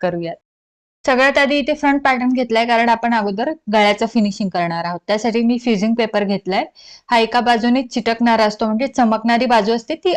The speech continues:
आत ठेवायची आहे. फोल्ड करून घ्यायचा आहे. याची लांबी आणि रुंदी तुमच्या गळ्याच्या लांबी आणि रुंदीपेक्षा एक एक इंच जास्त ठेवा. आता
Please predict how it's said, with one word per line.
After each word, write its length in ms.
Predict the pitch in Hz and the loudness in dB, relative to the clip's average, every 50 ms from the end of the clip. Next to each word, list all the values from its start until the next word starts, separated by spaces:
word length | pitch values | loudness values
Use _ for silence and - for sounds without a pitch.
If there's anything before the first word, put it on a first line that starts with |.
| - | 0
आत 140 | - 208 208 208 - | -2 -2 -2 -4 -4
ठेवायची 480 | 214 208 180 170 165 160 - - 220 226 | -4 -2 -2 -2 -4 -6 -6 -6 -4 -4
आहे. 80 | 285 - - _ _ _ _ _ _ - | -4 -6 -10 _ _ _ _ _ _ 2
फोल्ड 220 | 277 262 262 233 | 2 2 2 0
करून 280 | 233 240 240 214 202 196 | -2 -2 0 0 0 -2
घ्यायचा 320 | 185 185 170 170 - - | -2 -2 -4 -4 -6 -10
आहे. 100 | 143 - - _ - - - - _ _ 226 | -10 -10 -12 _ -20 -20 -20 -20 _ _ -2
याची 240 | 226 220 294 294 277 | -2 0 0 2 2
लांबी 320 | 262 240 233 240 240 277 | 2 2 2 2 2 2
आणि 200 | 277 269 277 285 | 2 2 2 2
रुंदी 300 | 277 277 269 254 254 320 | 2 2 2 2 0 -2
तुमच्या 320 | 320 330 294 247 247 262 | -2 -2 -4 0 0 0
गळ्याच्या 500 | 254 233 233 220 220 220 226 226 - 285 | 0 2 4 4 4 4 2 0 0 -2
लांबी 360 | 294 294 269 233 226 220 214 233 | 2 2 2 2 2 0 0 0
आणि 200 | 226 226 233 226 | 2 2 2 2
रुंदीपेक्षा 680 | 233 214 202 196 220 214 - 196 190 - - - 185 - - | 2 0 0 0 -2 -2 -2 -6 -4 -2 0 0 0 0 0
एक 180 | - 240 240 - | 0 0 0 0
एक 160 | 262 240 233 | -2 -2 0
इंच 200 | 214 196 - 247 | -2 -2 0 0
जास्त 400 | 262 240 240 180 180 - - - | 0 2 2 2 0 -2 -4 -6
ठेवा. 340 | 175 - 180 175 165 - - - - _ _ _ _ _ _ _ _ _ - _ _ _ _ _ _ _ _ _ _ _ _ _ | -6 -4 -4 -6 -6 -8 -10 -14 -16 _ _ _ _ _ _ _ _ _ -20 _ _ _ _ _ _ _ _ _ _ _ _ _
आता 380 | - 214 220 - 254 277 302 320 | -4 -4 -2 0 0 0 0 0